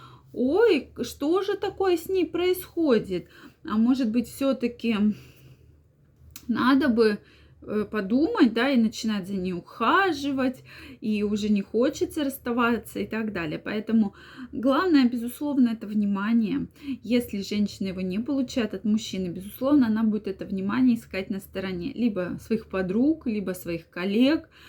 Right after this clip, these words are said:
либо среди каких-либо других мужчин. Но внимание, которое ей необходимо, женщина, безусловно, получит. Безусловно. Поэтому, друзья мои,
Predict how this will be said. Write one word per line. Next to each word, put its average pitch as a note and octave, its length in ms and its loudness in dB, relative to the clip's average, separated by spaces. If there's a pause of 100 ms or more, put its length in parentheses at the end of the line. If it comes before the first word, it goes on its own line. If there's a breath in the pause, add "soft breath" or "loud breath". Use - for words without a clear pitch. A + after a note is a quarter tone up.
(200 loud breath)
либо G3 640 2
среди F#3+ 340 -10
каких-либо F#3 640 -6
других G3+ 460 0
мужчин. C#4 540 4 (200 loud breath)
Но A3+ 120 0
внимание, G#3 760 2
которое A#3 520 0
ей A3 160 2
необходимо, G3+ 840 -4 (1400)
женщина, A3+ 520 4
безусловно, F3+ 600 -4
получит. - 560 -12
Безусловно. G#3 760 -4 (560 loud breath)
Поэтому, A#3 420 2
друзья A#3+ 360 4
мои, E3 240 -2